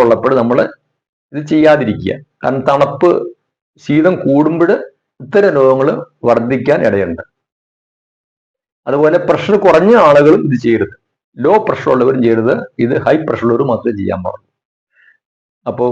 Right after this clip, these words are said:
മൂവാഴ്ച സുഖജീവൻ നേച്ചർ സെന്ററിന്റെ ഇതുപോലുള്ള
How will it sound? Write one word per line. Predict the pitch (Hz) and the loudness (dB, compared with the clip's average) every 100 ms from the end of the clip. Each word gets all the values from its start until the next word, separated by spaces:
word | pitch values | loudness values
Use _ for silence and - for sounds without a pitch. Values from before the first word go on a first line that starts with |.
| 127 | 0
മൂവാഴ്ച | 123 127 123 131 131 | 0 0 2 0 0
സുഖജീവൻ | 120 127 135 139 135 | -2 0 0 0 -2
നേച്ചർ | 120 117 113 | -2 -2 0
സെന്ററിന്റെ | 127 120 127 165 254 - _ _ _ _ _ _ _ 131 | -2 0 0 0 -2 -12 _ _ _ _ _ _ _ -8
ഇതുപോലുള്ള | 127 139 135 131 131 | -4 0 0 2 0